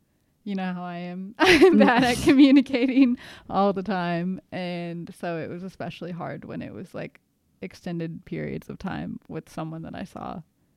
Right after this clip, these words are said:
Speaker 2: Mm-hmm.
Speaker 1: usually see, like, every day.
Speaker 2: I feel like with A D H D, like, that's such a prominent thing because it's like, I've been reading about, like, object permanence and how, like, a lot of times when people with A D H D say, like,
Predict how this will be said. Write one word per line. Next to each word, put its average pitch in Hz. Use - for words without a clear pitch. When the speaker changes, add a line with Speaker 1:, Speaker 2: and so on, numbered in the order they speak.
Speaker 2:
Mm-hmm. 185
Speaker 1:
usually 175
see, -
like, -
every -
day. -
Speaker 2:
I 196
feel 202
like 226
with 269
A 175
D 170
H 165
D, 156
like, 175
that's 170
such -
a 180
prominent 175
thing 165
because 180
it's 175
like, 165
I've 190
been 202
reading 190
about, 196
like, 175
object 180
permanence 190
and 175
how, 190
like, 196
a 170
lot 165
of 233
times 196
when 185
people 175
with 175
A 165
D 170
H 170
D 165
say, 170
like, 170